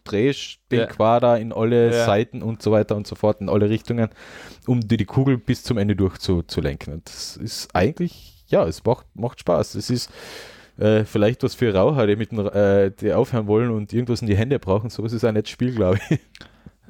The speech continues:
Speaker 2: Ja, ich hasse so eine Dinger, wenn ich ehrlich bin. Ich, ich hab für das, da hab ich keine Nerven für sowas.
Speaker 1: Ja, Rubik's Cube oder sowas, ähm,
Speaker 2: Oh, schlimm.
Speaker 1: hasse ich.
Speaker 2: Also,
Speaker 1: Äh,
Speaker 2: nein, ich mag die ganzen Di-, das hat,
Speaker 1: ich,
Speaker 2: aus
Speaker 1: ich
Speaker 2: Holz hat's ja die,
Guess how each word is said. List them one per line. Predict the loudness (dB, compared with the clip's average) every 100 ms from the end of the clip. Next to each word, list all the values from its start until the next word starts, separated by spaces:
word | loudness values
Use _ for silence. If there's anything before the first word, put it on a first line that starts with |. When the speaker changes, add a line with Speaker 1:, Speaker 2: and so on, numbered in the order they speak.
| -20 -14 -8
Speaker 2:
Ja, | -6
ich | -4 -2
hasse | -2 0
so | 0
eine | 2 2
Dinger, | 0 0 0
wenn | 0
ich | 0
ehrlich | 0 -2 -6
bin. | -4 -4
Ich, | -4 -2
ich | 0
hab | 0 -2
für | 0
das, | 0 -2 -6 -8
da | -2 0
hab | 0
ich |
keine | 0 -2 0
Nerven | 0 -2 -2
für | -2
sowas. | 0 0 0 -2 -8 -18 -18 -2
Speaker 1:
Ja, | 2 2 2 -2 -6
Rubik's | -2 -2 0 -4 -6
Cube | -4 -2 0
oder | -2
sowas, | 0 2 2 0 -4
ähm, | -6 -6
Speaker 2:
Oh, | -10 -10
schlimm. | -8 -6 -8 -2
Speaker 1:
hasse | -2 0 0
ich. | 0 -2 -8 -14
Speaker 2:
Also, | -6 -4 -2
Speaker 1:
Äh, | 0
Speaker 2:
nein, | 2
ich | 2
mag | 0 -2
die | -2
ganzen | -2 -4 -8
Di-, | -8 -6
das | -4
hat, | -6 -6
Speaker 1:
ich, | -10 -4
Speaker 2:
aus | -2
Speaker 1:
ich | 0
Speaker 2:
Holz | 0 0 -2
hat's | -6 0
ja | 0
die, | 0